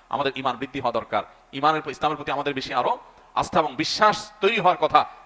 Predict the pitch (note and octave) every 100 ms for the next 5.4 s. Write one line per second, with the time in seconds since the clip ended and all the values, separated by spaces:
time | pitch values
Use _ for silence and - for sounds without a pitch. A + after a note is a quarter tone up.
0 | - D3+ - E3 F3 C3+ B2 B2+ A#2 A2
1 | G#2+ A3+ G#3 - - - _ D#3 F#3+ F#3+
2 | C3+ B2+ - C3 C#3+ - B2 B2 C3 E3+
3 | - - - - C#3 - F3 - A3 A3
4 | - - D#3 D3 - C3+ A2 C3 C3 D#3+
5 | - C3+ - A#2